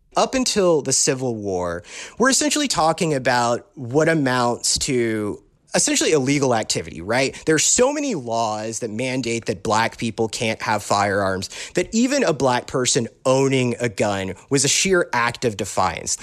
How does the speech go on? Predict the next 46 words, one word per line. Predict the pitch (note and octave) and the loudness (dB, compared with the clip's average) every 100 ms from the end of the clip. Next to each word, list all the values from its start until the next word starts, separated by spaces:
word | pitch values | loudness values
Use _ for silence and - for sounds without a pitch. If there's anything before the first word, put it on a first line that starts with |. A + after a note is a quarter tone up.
| - | -4
But | - F3+ | 0 2
for | E3+ | 0
black | B2 F#3+ C#4 C4+ | 2 2 2 -2
people, | - B2+ A2+ G#2+ F#2 | -4 -4 -2 -4 -2
the | - | -2
fundamental | - A#3+ A3+ G3+ F3+ E3+ E3 | 0 2 4 4 2 0 0
thing | D3+ D3+ | 2 0
is, | C#3 C3 - | 0 -4 -4
"I'm | B2+ | -6
free | - A#3 C4+ | -4 0 2
now. | A#3 B2 A2 G2+ F#2+ G2 - | 2 0 -2 -2 -4 -8 -4
How | - F3 | 0 2
can | G3 | 4
I | D#3 | 2
maintain | C3+ A#2 - B2+ A2+ | 2 0 0 0 -2
that?" | E2 D#2 - _ - - - | -4 -10 -12 _ -20 -20 -4
And | G#3 | 2
it's | G#3+ - | 2 2
also | B3 D#4 | 0 2
a | D4+ | -2
very | C3+ D3+ D#3 D3 - | 2 2 2 -2 -8
different | A#2 - E3+ E3 C3+ - | -2 0 2 2 2 0
kind | C3+ B2 | -2 0
of | A2+ | -2
thing | - B2 A#2 G2 | 0 0 0 -2
to | - | -4
go | A#2+ C3 C3 | 2 4 4
to | - A#2+ | 2 0
a | A2+ | -2
free | - C#3 C#3 | -2 -2 0
black | A#2 A2+ G#2+ - | 0 0 0 0
person | F3 F#3 F#3 B2+ | 2 4 4 2
now | A2 G#2 G2+ | 2 2 0
and | A#2 A#2 | 0 0
tell | C#3+ C#3 | 2 4
them | C3+ | 4
that | B2 A#2 | 2 0
they | |
do | G2+ C3 C3+ | -2 0 2
not | C3 - | 0 0
have | A#2 A2+ | 0 0
the | G#2 | 0
right | G2+ G#2 G#2+ | 0 0 -2
for | - A2 | -2 -2
self-defense, | - F#2 - G#2 - E2+ - - | 0 0 -2 -6 -4 -6 -6 -2
right? | G2 A2+ G2 | 0 0 -2